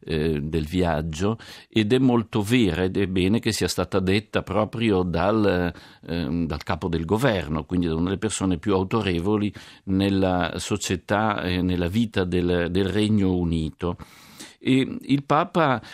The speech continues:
eh, viene con questo desiderio, non impone, ma propone. Propone un messaggio della fede come qualche cosa di positivo e propone delle riflessioni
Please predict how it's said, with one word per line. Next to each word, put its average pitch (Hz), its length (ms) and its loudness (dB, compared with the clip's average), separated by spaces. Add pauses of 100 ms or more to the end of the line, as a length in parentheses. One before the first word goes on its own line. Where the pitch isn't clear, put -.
eh, 120 280 0
viene 156 300 2
con 113 180 2
questo 139 300 0
desiderio, 104 640 2
non 147 200 6
impone, 87 840 2
ma 113 180 0
propone. 98 840 -2 (320)
Propone 139 800 2
un 104 140 -2
messaggio 120 500 0
della 123 280 2
fede 143 460 0
come 110 220 0
qualche 110 260 0
cosa 123 240 0
di 113 140 0
positivo 147 920 -2 (320)
e 131 180 2
propone 151 440 2
delle 147 240 4
riflessioni 147 1200 2